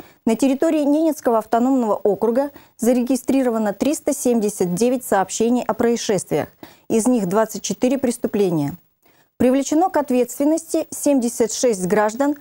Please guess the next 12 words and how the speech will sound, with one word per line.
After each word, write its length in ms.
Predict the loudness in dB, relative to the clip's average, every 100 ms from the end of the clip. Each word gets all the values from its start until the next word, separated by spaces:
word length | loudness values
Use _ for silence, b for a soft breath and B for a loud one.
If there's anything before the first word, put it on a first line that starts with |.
| B B
за 160 | 0
распитие 480 | 2 0 -2 0 0
алкоголя 720 | 0 0 0 0 0 0 0 -2
и 80 | -2
появление 560 | 2 2 2 0 0
в 40 | -2
общественных 640 | -2 -2 -2 -2 -4 -2
местах 440 | -4 -2 0 0
в 40 | -2
состоянии 580 | -6 -2 0 0 0 -2
алкогольного 640 | -2 -2 0 2 0 -2
опьянения. 680 | -2 -4 -2 0 0 0 -4